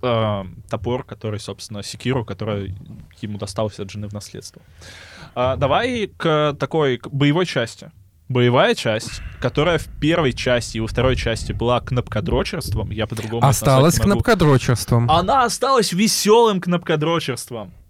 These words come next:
Speaker 1: Это весело. У тебя из-за того, что у тебя два главных героя, э, которые п-, по ходу миссии
Speaker 2: Ну,
Speaker 1: переключаются,
Speaker 2: наверное,
Speaker 1: ну,
Speaker 2: да.
Speaker 1: ты
Speaker 2: Я, я,
Speaker 1: можешь
Speaker 2: я, я
Speaker 1: переключать.
Speaker 2: начал понимать, о чём ты
Speaker 1: Мгм.
Speaker 2: говоришь. Наверное, это вот так работает, что, да, у тебя два разных героя с разными скиллами,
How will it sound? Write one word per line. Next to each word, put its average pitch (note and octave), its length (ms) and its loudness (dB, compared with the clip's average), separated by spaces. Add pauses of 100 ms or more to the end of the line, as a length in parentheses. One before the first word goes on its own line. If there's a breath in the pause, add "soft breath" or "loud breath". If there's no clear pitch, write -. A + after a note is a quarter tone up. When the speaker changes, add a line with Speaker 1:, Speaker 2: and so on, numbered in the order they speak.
Speaker 1:
Это C3+ 160 -2
весело. C#3+ 800 0
У B2+ 80 -4
тебя D3+ 320 0
из-за C#3 240 -4
того, F3 160 0
что - 140 -2
у - 20 0
тебя D3+ 280 2
два B2 320 2
главных A2 360 0
героя, G3+ 460 0 (240)
э, C3 280 2
которые D3 380 2
п-, - 220 -6 (120)
по D3 80 2
ходу D#3+ 300 2
миссии C3+ 380 -4
Speaker 2:
Ну, D3+ 60 -2
Speaker 1:
переключаются, F3 440 6
Speaker 2:
наверное, G3+ 360 6
Speaker 1:
ну, F3+ 40 4
Speaker 2:
да. E3 140 8
Speaker 1:
ты A#2 80 4
Speaker 2:
Я, B2+ 100 4
я, D#3 160 4
Speaker 1:
можешь E3+ 140 2
Speaker 2:
я, F#3 60 4
я - 40 -4
Speaker 1:
переключать. D#3+ 260 4
Speaker 2:
начал F#3+ 220 2
понимать, F#3+ 380 2
о C3+ 40 4
чём C3+ 200 4
ты C3 80 0
Speaker 1:
Мгм. B2+ 80 4
Speaker 2:
говоришь. D#3 400 4 (300 loud breath)
Наверное, D#3+ 500 6
это D#3 260 2
вот C#3+ 160 2
так C3+ 200 2
работает, B2+ 440 0
что, - 160 -18
да, G2+ 200 0
у F2+ 40 -4
тебя G#2+ 200 -2
два C3 240 4
разных A#2 240 4
героя D#3+ 360 4
с - 260 0
разными A2+ 360 2
скиллами, F#3 560 2